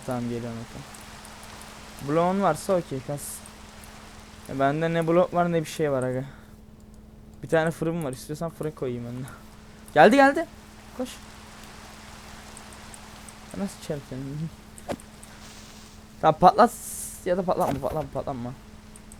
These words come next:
İşimize yarar o bizim. Okey.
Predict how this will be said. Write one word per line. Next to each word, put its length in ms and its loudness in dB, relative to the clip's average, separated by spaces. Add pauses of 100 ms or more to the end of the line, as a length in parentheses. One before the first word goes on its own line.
(160)
İşimize 320 -2
yarar 180 4
o 100 0
bizim. 180 -8 (3000)
Okey. 120 -12